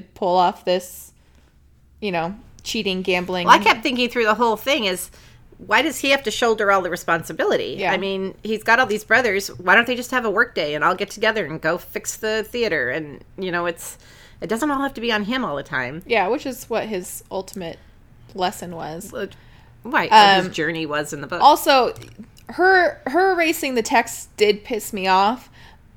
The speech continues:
Speaker 1: but I'm glad that she had a moment, 'cause this, we don't always get this in our romance novels. She had a moment where she was ready to, like, walk away without talking to him,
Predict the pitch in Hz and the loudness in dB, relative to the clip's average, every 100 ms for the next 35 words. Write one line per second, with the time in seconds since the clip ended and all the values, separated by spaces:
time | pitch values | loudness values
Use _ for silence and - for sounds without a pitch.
0 | - - 240 208 - - 220 226 226 262 | 6 10 12 12 8 2 4 4 6 8
1 | 285 254 - - 254 254 240 214 208 247 | 8 6 2 0 0 4 6 6 4 2
2 | 202 175 208 - 214 208 240 - - 196 | 2 0 -4 -4 -4 -2 -6 -6 -12 -4
3 | 208 214 - 220 202 202 240 247 185 185 | 0 2 2 2 2 0 -2 0 0 0
4 | 202 175 175 - - 175 170 156 190 170 | 0 -4 -4 -4 0 2 2 0 -2 0
5 | 165 165 160 151 151 190 - - - - | -2 -6 -8 -6 -4 -6 -8 -20 -14 -2
6 | 285 349 294 254 240 220 277 247 247 214 | 2 4 4 2 0 0 0 -2 -2 0
7 | 220 208 196 190 - 190 175 - 185 254 | 0 4 2 2 0 0 0 4 4 4
8 | 294 247 226 220 220 202 - - - 208 | 4 4 4 4 6 4 4 -4 0 2
9 | 185 - 185 208 165 175 | 2 0 -10 -6 -4 -4